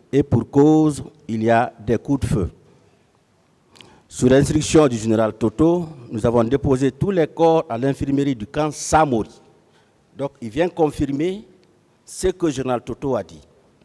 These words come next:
Il dit que, effectivement, des corps ont été déposés au niveau du camp Samori. Oui ou non, vous croyez en ces déclarations du directeur national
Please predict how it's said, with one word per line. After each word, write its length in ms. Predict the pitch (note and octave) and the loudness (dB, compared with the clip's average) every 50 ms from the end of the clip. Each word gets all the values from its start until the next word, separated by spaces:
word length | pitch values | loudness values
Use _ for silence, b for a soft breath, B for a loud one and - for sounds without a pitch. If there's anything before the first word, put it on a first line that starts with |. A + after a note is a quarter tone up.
| _ _ _ _ _ _ _ _ _ _ _ _ _ _ _ _ _ _ _ - | _ _ _ _ _ _ _ _ _ _ _ _ _ _ _ _ _ _ _ -20
Il 80 | G2+ G#2+ | -16 -10
dit 140 | G2 D3 D3+ | -8 -8 -6
que, 240 | - - C3 A#2+ - - | -2 -2 -4 -2 0 2
effectivement, 840 | A3 G3+ - - E3+ D3+ - - B2+ A2+ C3 A#2+ C3 D3 E3 E3+ F#3 F3 - _ _ _ G#2 | 2 2 2 2 -4 -6 -6 -8 -8 -6 -4 -4 -2 -2 -2 -4 -6 -12 -20 _ _ _ -4
des 160 | B2+ B2 A2+ | -2 -2 -2
corps 340 | - - F3 F3 F3 - - | 2 4 6 6 6 4 0
ont 140 | A#2+ A#2 A2+ | -2 -2 -2
été 300 | A2 G#2+ - - A2+ G2+ | -2 -4 -4 -6 -8 -4
déposés 680 | - - G3+ G3+ - - C#3 A2+ - A#2+ B2+ D3 F3 - b b b b b b b | 2 2 2 2 2 -2 -4 -4 -4 -4 -6 -6 -8 -12 b b b b b b b
au 160 | - F3 F3 E3+ | 4 4 4 4
niveau 320 | F3+ F#3+ F#3 G3 G#3 E3 | 4 2 4 4 4 2
du 140 | A#2 B2 B2+ | 2 -4 -8
camp 320 | - - D3+ D#3+ E3 - - | -4 -2 -2 -2 -2 -4 -10
Samori. 500 | - - - C3+ B2+ A#2+ G#2+ F#2+ E2+ D#2 D2 b b b b b b b b _ | -14 -8 -4 -2 -2 -2 -2 -6 -10 -12 -16 b b b b b b b b _
Oui 120 | G#2+ C#3 G3+ | -2 0 0
ou 160 | G#3 F3+ E3+ | 2 2 4
non, 120 | F3 F3 | 4 4
vous 140 | E3 C#3+ C3+ | 4 2 0
croyez 500 | B2 - C#3+ C#3+ D3 D#3+ E3 E3+ F3 - | -4 -2 0 2 2 2 2 0 -2 -4
en 80 | - B2 | -6 -10
ces 160 | A#2 - A#2+ | -10 -10 -12
déclarations 800 | A2+ B2 B2+ - B2+ A2+ A2+ A#2 - - - - D3+ D3+ D3+ D3+ - - _ - | -12 -12 -10 -8 -8 -8 -8 -8 -10 -12 -10 -8 -8 -8 -8 -10 -14 -20 _ -16
du 80 | A2+ A2 | -14 -10
directeur 340 | G#2+ B2+ B2+ B2+ - C3+ | -6 -6 -6 -4 -4 -4
national 400 | A#2 A2 - - B2 A2+ A#2 G#2+ | -4 -4 -6 -8 -8 -8 -8 -8